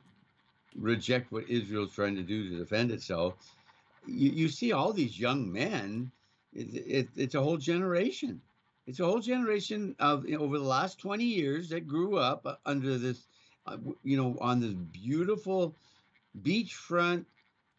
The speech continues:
home city given to them and built by Israel and other Arab countries.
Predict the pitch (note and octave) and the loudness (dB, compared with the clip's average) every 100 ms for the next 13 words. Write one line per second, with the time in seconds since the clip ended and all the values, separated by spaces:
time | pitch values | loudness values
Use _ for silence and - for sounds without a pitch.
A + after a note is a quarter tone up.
0 | _ _ _ _ _ - - E3+ G3+ G#3+ | _ _ _ _ _ -20 0 2 2 0
1 | F3+ - F3 E3+ F3+ F3 E3+ - G2+ F3+ | -4 -2 2 2 2 0 -2 -6 0 2
2 | B3 G#3+ A3+ A3 G#3 G3+ G3 C#3 G#2 A2+ | 2 -2 -2 -2 -2 -2 -2 -4 -4 0
3 | F#3 A3+ - F#3+ F#3 F3+ E3+ F3+ E3+ E3+ | 0 0 0 2 2 0 -2 0 2 2
4 | E3+ - G#2 C#3+ E3+ D3+ F#3 D#3+ D#3+ E3+ | 0 -4 -4 0 2 2 2 2 2 0
5 | D#3+ C3+ A#2+ C3 C3 | -2 -2 -2 -4 -6